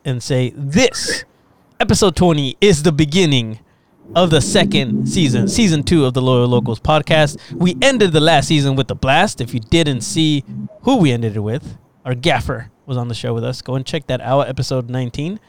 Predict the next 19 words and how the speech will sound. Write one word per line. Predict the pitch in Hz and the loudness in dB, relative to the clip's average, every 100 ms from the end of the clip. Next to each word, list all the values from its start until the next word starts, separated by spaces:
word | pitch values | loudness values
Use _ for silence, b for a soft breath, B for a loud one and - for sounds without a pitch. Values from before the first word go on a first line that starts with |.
| B B B B | B B B B
Uh, | 147 165 170 _ _ _ _ - | 2 2 2 _ _ _ _ -4
and | 170 160 | -4 0
what | 151 | 2
a | 180 | 4
way | 175 | 4
to | 165 | 2
end | 151 156 | 0 -2
season | - 139 131 | -4 -4 -2
one. | 143 139 | -4 -4
Season | - 170 147 135 | -6 -4 -4 -2
two | 160 156 - | 0 0 -2
starts | - 143 139 131 - - | -4 0 0 0 -10 -12
now. | 127 135 139 95 - | -2 0 0 -2 -10
So | - 151 | -2 0
with | 160 | 2
that | 156 | 2
being | 147 131 | 2 2
said, | - 135 101 - | 2 0 0 -2
gentlemen, | 131 139 156 | 0 2 0